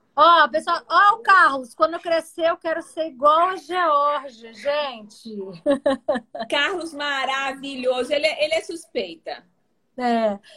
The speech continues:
Speaker 1: ele, e ele tá sempre participando aqui com a gente das nossas lives. Ó, a, como é que é o nome
Speaker 2: Maravilhoso.
Speaker 1: dela? Mal, Ma-, peraí, Mai, gente, tô começando a ficar ruim de vista.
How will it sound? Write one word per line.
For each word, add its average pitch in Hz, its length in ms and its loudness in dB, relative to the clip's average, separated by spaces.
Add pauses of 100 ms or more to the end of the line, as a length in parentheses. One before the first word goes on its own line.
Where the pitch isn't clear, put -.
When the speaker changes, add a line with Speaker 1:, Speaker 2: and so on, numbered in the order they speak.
(100)
Speaker 1:
ele, 269 220 0
e 277 120 -2
ele 294 120 2
tá 311 160 0
sempre 359 420 -2
participando 320 600 0
aqui 277 180 -10
com 262 60 -6
a 247 80 -4
gente 247 200 -12
das 226 220 -10
nossas 233 320 -12
lives. 233 680 -2 (420)
Ó, 277 400 4 (320)
a, 262 840 2 (320)
como 240 140 -10
é 254 60 -8
que - 60 -10
é - 20 -8
o 262 40 -6
nome 247 220 -6
Speaker 2:
Maravilhoso. 233 80 -18
Speaker 1:
dela? 311 400 -2
Mal, 262 720 0 (800)
Ma-, 262 480 4
peraí, 254 240 -4
Mai, 254 480 -6 (220)
gente, 262 600 -10 (220)
tô 247 100 -12
começando 262 240 0
a - 40 -2
ficar 320 140 4
ruim 320 160 0
de 311 140 -8
vista. 220 580 -10